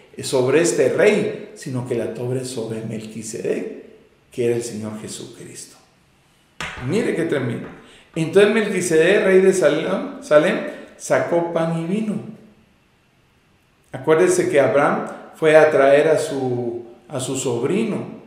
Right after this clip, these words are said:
Qué tremendo, ¿va? Y tuvo la, la, vino, y lo regresó con todo, hasta con demás.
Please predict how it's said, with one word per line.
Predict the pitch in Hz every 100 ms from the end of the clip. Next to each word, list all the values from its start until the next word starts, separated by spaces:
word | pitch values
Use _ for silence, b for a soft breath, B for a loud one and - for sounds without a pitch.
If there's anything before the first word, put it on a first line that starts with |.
| - _ - 98
Qué | 104
tremendo, | 135 107 117 156 151
¿va? | 117 143
Y | 147
tuvo | 135 139 156
la, | 143 123
la, | 131 120 113
vino, | 110 156 190 135
y | 135
lo | 143 139
regresó | 139 127 123 185 196
con | 170 139 127
todo, | 196 220
hasta | 165 139
con | 135 120
demás. | 117 117 117 107